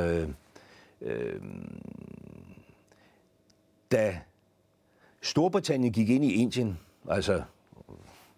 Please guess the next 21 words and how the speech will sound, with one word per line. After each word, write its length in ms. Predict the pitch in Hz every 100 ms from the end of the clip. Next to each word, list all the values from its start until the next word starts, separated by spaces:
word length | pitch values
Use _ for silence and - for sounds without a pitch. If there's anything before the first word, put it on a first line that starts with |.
| _ _ - - - - - - - -
der 100 | 139
stod, 280 | 139 - 147 - _ -
der 80 | 156
havde 320 | 135 151 147
Indien 380 | - 147 160 143
en 220 | 113 123
økonomi, 460 | 107 117 110 135 120
der 80 |
svarede 320 | 110 107 104 123
til 160 | 120
nogenlunde 400 | 107 120 117 113
en 60 | 110
fjerdedel 480 | - 98 113 113 95
af 120 | 85
den 100 | 87
totale 540 | 87 - 104 73 104
verdensøkonomi. 720 | 80 90 110 98 - - - 92 _ _ _ _ _ _ _ _ _ _ _
Altså, 180 | 76 87
det, 200 | 85 85
det 80 | 113
var 140 | 110